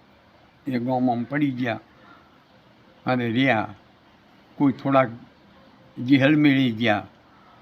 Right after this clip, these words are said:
અને જે જે રહ્યા એમ બધા સુખી થયા. પણ આ મા હોય ને હોય રી એમાં આ બચુજી ઠાકોર હોંજ હવાર લાખોમાં લાખોમાં કરે ને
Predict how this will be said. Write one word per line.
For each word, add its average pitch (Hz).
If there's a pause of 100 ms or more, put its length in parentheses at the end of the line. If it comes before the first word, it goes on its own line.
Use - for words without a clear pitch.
(400)
અને 135
જે 139
જે 131
રહ્યા 139
એમ 135
બધા 123
સુખી 139 (300)
થયા. 123 (840)
પણ 143 (140)
આ 196
મા 180
હોય 160
ને 160
હોય 151
રી 147
એમાં 139
આ 135
બચુજી 151
ઠાકોર 143
હોંજ 139
હવાર 139
લાખોમાં 135
લાખોમાં 131
કરે 127
ને 117